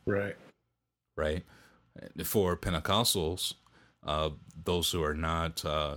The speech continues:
Speaker 2: traditional Catholic, if you will, if I said to you,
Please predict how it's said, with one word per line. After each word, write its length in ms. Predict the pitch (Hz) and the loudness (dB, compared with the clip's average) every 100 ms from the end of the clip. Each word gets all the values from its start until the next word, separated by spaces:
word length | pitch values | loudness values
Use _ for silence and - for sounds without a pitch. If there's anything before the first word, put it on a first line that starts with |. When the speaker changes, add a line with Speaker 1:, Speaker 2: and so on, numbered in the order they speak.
| - | -8
Speaker 2:
traditional 760 | - - 82 - 82 78 73 78 - - _ _ _ _ - | -8 -2 0 2 0 0 -2 -6 -14 -20 _ _ _ _ -8
Catholic, 520 | - 104 131 85 73 | 2 4 4 0 0
if 140 | 76 - | -2 -2
you 120 | 76 | -2
will, 280 | 71 85 107 - - - _ _ _ _ _ _ - - | 0 0 -2 -12 -20 -20 _ _ _ _ _ _ -14 -2
if 200 | 92 82 | -2 2
I 140 | 95 | 4
said 360 | 98 - 107 98 | 4 4 4 2
to 140 | - | 0
you, 360 | 80 78 76 | 0 0 -2